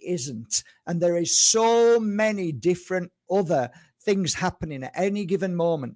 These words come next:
But the reason why they make it black and white is, as you know, so we fight, we argue. We are never, ever shown at school as children that things are multidimensional. M-, there are so many aspects of one thing.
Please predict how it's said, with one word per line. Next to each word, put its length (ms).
But 160
the 100
reason 440
why 160
they 100
make 300
it 100
black 260
and 120
white 360
is, 220
as 180
you 120
know, 420
so 160
we 140
fight, 420
we 160
argue. 520
We 200
are 80
never, 720
ever 220
shown 500
at 120
school 420
as 80
children 640
that 200
things 480
are 300
multidimensional. 1200
M-, 200
there 260
are 140
so 440
many 220
aspects 500
of 120
one 360
thing. 400